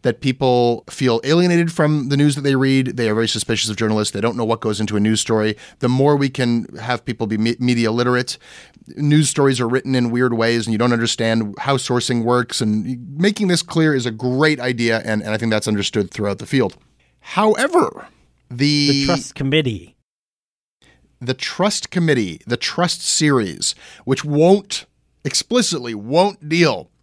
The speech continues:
Speaker 1: with complaints about their coverage, I believe is maybe the wrong tack to take. And I say this as a journalist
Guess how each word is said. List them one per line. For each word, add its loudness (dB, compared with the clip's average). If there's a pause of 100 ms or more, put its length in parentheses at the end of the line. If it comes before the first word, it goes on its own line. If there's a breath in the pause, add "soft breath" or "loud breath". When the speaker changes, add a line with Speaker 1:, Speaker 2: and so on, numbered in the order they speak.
(120)
Speaker 1:
with -4
complaints 0
about -2
their -4
coverage, -6 (840 soft breath)
I -8
believe -2 (680)
is -2
maybe 0
the -2
wrong -2 (200)
tack -8
to -8
take. -10
And -4 (320)
I -2
say 0
this -2 (560 soft breath)
as 0
a -12
journalist 0